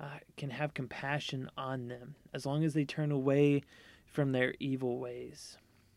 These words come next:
Do you believe that? If you're anything like me, you, you look back at your life and the list of sins you've committed, and, and if you don't have that hope, what do you have? We all need that hope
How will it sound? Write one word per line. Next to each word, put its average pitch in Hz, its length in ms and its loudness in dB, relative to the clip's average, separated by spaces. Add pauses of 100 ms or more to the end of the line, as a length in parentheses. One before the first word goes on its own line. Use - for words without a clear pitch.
(280)
Do 135 80 -4
you 123 180 0
believe 123 340 2
that? 123 360 -14 (1080)
If - 80 -12
you're 147 100 8
anything 143 260 6
like 123 200 4
me, 147 320 6
you, 131 280 4
you 135 220 4
look 151 200 2
back 143 300 4
at 135 140 0
your 127 180 -2
life 131 320 4
and 131 140 -2
the 123 40 0
list 147 300 2
of 131 100 -8
sins 151 380 0
you've 135 140 2
committed, 131 680 2 (480)
and, 151 360 0 (760)
and 147 120 -2
if 143 120 -6
you 156 100 0
don't 170 240 2
have 165 380 -2
that 139 180 2
hope, 156 340 0
what 147 100 0
do 147 80 -2
you 127 160 0
have? 139 440 -8 (1300)
We 143 140 0
all 151 220 0
need 156 400 4
that 131 180 2
hope 131 460 0